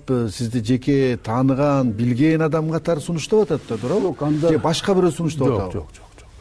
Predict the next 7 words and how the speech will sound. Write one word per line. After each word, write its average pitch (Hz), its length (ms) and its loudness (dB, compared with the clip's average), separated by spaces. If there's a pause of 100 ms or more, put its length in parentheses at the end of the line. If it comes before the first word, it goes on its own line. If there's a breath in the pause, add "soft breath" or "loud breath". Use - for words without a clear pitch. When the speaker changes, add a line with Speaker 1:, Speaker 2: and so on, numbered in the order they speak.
Speaker 2:
Мындай 107 240 2
да. 90 160 -2 (960 loud breath)
Эми 135 580 4
мени 123 380 2
ким 143 260 0
сунуштаганын, 131 880 0
мисалы, 120 760 0